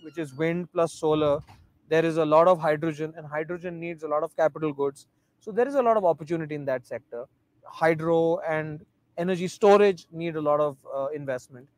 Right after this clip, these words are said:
So we see a lot of opportunity in those areas. So we've created a focus vertical around that, where we, you will see us making acquisitions,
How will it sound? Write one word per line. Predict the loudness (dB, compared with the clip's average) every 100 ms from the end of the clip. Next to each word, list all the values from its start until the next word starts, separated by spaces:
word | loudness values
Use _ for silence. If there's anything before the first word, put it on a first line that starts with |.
| _ _
So | -8 -4
we | -4
see | -2 0
a |
lot | 4 2
of | 4
opportunity | 2 0 -6 -4 -4 -4
in | -4
those | -4 -4 -6
areas. | -8 -10
So | -10
we've | -10 -10
created | -6 -4 -2
a | -4
focus | -4 -4 -4 -4
vertical | -6 -6 -6 -4 -2
around | -2 -2 -4
that, | -6 -6 _ _ _ _ _ -6
where | 0 2
we, | 0
you | -4
will | -4 -6
see | -6 -2
us | 0 -2 -14 -20 _
making | -8 -8 -6 -6 -4
acquisitions, | -4 -6 -6 -6 -6 -8 -8 -14